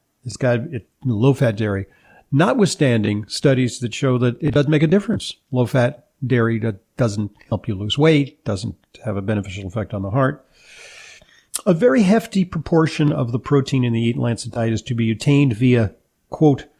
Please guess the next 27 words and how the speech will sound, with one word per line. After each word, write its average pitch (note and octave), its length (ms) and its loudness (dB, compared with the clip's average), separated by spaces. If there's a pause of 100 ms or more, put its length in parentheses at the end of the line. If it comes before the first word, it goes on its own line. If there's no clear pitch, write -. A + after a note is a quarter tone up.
(460)
"more A3 400 6
environmentally E3 880 2
sound B2+ 540 0
plant B2+ 300 0
sources - 540 -2
like A2+ 260 -2
legumes A2+ 760 0
and B2 160 2
especially A#2+ 600 0
soy," A#2+ 600 0 (400)
which A#2+ 180 -4
is A#2 180 -6
largely A2+ 500 -2 (100)
G A2 280 2
M A#2 140 4
O B2+ 160 4
these G2+ 260 -2
days G2 320 -4
with G#2+ 120 -8
all G#2+ 100 -2
the G#2 100 -2
hazards G#2 400 -4
associated G#2 480 -6
with G2 160 -12
glyphosate G#2+ 720 -4
and, F#2+ 240 -8
uh, G2 180 -12